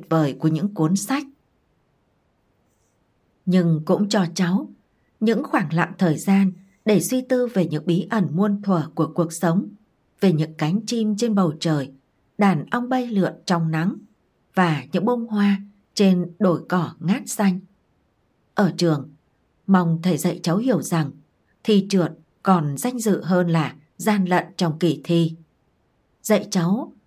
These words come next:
có niềm tin và chủ kiến riêng của bản thân, cho dù tất cả mọi người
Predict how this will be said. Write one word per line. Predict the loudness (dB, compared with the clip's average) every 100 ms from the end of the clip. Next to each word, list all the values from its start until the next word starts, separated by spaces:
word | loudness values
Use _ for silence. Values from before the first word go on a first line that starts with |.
| -2
có | 0
niềm | 2 2 0
tin | -4 -4 -2
và | -2 0
chủ | 2 0 0
kiến | 0 0 2
riêng | 4 4 2
của | 0
bản | 0 0 -4
thân, | -2 0 0 -4 _ _ _ _
cho | 0
dù | 2 4 4 2 -2
tất | -4
cả | -4 -2
mọi | -2 -2
người | 0 0 0